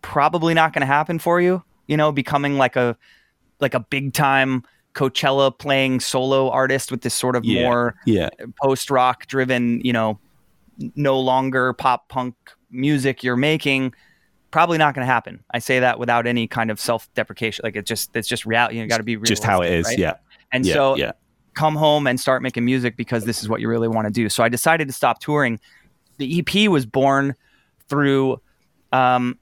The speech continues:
Speaker 1: the pandemic. And the pa-, when the pandemic hit, I, you know, so many of us were just freaking out. Like, "What are we gonna do? We're ne-, you know, never gonna have a job again," right? So, um, my manager,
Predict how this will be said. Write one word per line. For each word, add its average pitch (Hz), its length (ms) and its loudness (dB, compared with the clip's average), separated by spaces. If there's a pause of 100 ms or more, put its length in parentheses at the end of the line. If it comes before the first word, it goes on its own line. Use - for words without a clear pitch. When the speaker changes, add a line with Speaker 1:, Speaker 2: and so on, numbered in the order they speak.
(420)
Speaker 1:
the 139 100 -2
pandemic. 147 540 0 (160)
And 127 500 2
the 127 100 -2
pa-, 139 220 -2
when 135 160 0
the 131 60 0
pandemic 151 420 0
hit, 139 280 0 (760)
I, 127 520 0 (200)
you 147 140 -2
know, 127 220 -2
so 165 340 2
many 151 280 2
of 131 140 2
us 127 240 -2
were 123 160 -2
just 120 300 -4
freaking 131 400 -2
out. 123 220 0
Like, - 180 -16
"What 123 100 -4
are 120 40 -4
we 120 100 -6
gonna 113 180 -6
do? 123 240 -4
We're 95 120 -4
ne-, - 180 -10
you 110 80 -10
know, 110 220 -4
never 120 180 -4
gonna 117 140 -2
have 113 60 -2
a - 20 -4
job 123 280 0
again," 104 280 -8
right? 120 260 -6
So, 117 300 -2 (1040)
um, 120 320 2 (420)
my 131 160 0
manager, 135 640 0